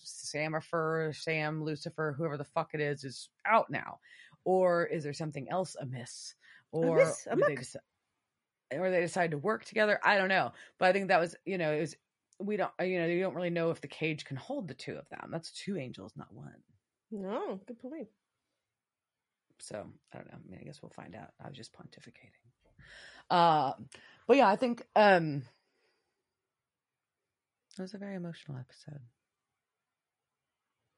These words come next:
Speaker 2: Yep.
Speaker 1: Very emotional episode.
Speaker 2: Yep. And originally Cass wasn't supposed to die.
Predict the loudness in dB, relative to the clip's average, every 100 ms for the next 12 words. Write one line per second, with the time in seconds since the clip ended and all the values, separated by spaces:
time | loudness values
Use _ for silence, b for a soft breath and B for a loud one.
0 | _ _ _ -20 _ _ -2 -2 -6 -12
1 | -14 -18 -20 -20 -20 -20 -20 -20 _ _
2 | _ _ _ -8 -6 -8 B B B 0
3 | 4 4 2 0 -2 -2 -2 0 0 0
4 | -4 -4 -6 -6 -8 -8 -8 -8 -10 -10
5 | -12 -12 -16